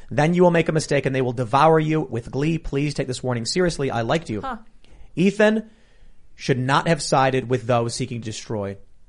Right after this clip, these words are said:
Speaker 1: He should have sided with those seeking to protect and to develop. Because if he came out and said, "I liked talking to Doctor Peterson on more than one occasion. I may not agree with everything he has to say, but we have to defend our right to say these things."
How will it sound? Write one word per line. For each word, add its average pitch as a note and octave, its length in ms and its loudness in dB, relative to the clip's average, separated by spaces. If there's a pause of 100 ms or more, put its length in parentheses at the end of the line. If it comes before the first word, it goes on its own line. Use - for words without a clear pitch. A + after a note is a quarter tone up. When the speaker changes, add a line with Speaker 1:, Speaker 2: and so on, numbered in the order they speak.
(100)
Speaker 1:
He A#2+ 120 -8
should E3 140 2
have G3+ 120 2
sided D3+ 220 4
with C#3 140 -2
those B2 220 0
seeking B2+ 280 -6
to A2+ 120 -10
protect D#3 560 -4
and B2 200 -8
to B2+ 100 -6
develop. G2+ 440 -8 (500)
Because C#3 420 2
if G#3+ 160 4
he B3 100 -2
came F#3+ 260 2
out D#3 140 0
and C#3+ 120 -6
said, B2+ 420 -2 (440)
"I E3 80 2
liked D#3+ 340 2
talking A2+ 280 0
to A2 40 -2
Doctor G#2+ 200 -6
Peterson G#2+ 400 -8
on G#2 80 -8
more G2+ 160 -6
than G2+ 120 -8
one G2+ 120 -8
occasion. G2 420 -10 (460)
I D3 320 4
may C#3+ 140 0
not D3 120 2
agree C3+ 160 0
with C#3+ 100 2
everything C3+ 280 0
he B2+ 60 -2
has B2 160 0
to A#2+ 80 -8
say, D3+ 280 0
but A2+ 180 -4
we C3 120 0
have B2+ 100 0
to A#2+ 60 -12
defend B2 280 -2
our A#2 120 0
right G#2+ 160 -4
to A#2 40 -10
say F3 160 0
these D3 200 -2
things." G2 320 -10